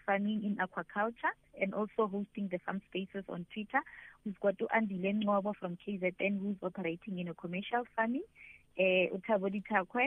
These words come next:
from Vryburg is also a cattle farmer. And we've got Duncan Masiwa, a journalist of Food from Zanzi and also the face of agritourism at Nomathemba, my, uh, Nomathemba Langa, the pig farmer, and myself, Ipileng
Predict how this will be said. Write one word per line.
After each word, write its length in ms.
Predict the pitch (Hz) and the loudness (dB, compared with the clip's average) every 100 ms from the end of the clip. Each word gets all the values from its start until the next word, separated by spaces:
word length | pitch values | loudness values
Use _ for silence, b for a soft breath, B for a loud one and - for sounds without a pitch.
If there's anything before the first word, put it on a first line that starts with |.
| 302 | 0
from 520 | - 196 185 180 175 175 - 196 | 4 4 4 -2 -4 -8 -4 4
Vryburg 360 | 202 202 240 - | 6 6 4 2
is 100 | 196 | -10
also 300 | - 190 - | -2 -2 0
a 120 | 202 180 | -2 0
cattle 300 | 202 185 180 - | -2 0 -2 2
farmer. 260 | 196 202 277 - B B B | 4 4 2 0 B B B
And 320 | 175 190 190 202 | 2 4 4 0
we've 160 | 196 - | -4 0
got 140 | 175 - - | -2 -2 2
Duncan 500 | 175 202 202 220 202 | 2 4 0 0 0
Masiwa, 560 | 175 - 233 233 226 233 | -2 -4 0 4 6 6
a 80 | 175 | 2
journalist 560 | 170 180 196 190 202 - - | -2 0 0 -2 -6 -6 -6
of 100 | 196 | -6
Food 120 | 214 190 - | -6 -10 -4
from 220 | 196 180 | -4 -2
Zanzi 580 | 160 170 190 - 208 - | -2 -2 -2 -4 -4 -2
and 120 | 185 | -2
also 260 | 190 190 196 | -2 -2 -2
the 140 | 180 - | -4 -4
face 160 | 185 190 | -8 -6
of 80 | 175 | -8
agritourism 920 | - 175 170 165 220 214 180 170 151 - B - | -6 -6 -8 -4 -2 -2 -4 -8 -8 -16 B -2
at 160 | 185 180 | -2 -2
Nomathemba, 480 | 180 165 - 185 165 | -4 -2 -4 -4 -4
my, 180 | 160 160 - | -6 -10 -8
uh, 280 | - 170 175 | -2 -2 -2
Nomathemba 500 | 170 170 - 175 170 | -4 -4 -4 -6 -2
Langa, 340 | 160 180 190 226 - B B - | 4 4 6 2 2 B B -4
the 80 | 175 | -4
pig 220 | - 190 - | -4 -6 2
farmer, 220 | 196 196 | 2 2
and 180 | 185 175 | -2 -4
myself, 380 | 160 160 180 180 | -4 -2 -4 -4
Ipileng 540 | 185 175 165 165 180 | -8 -6 -6 -6 -6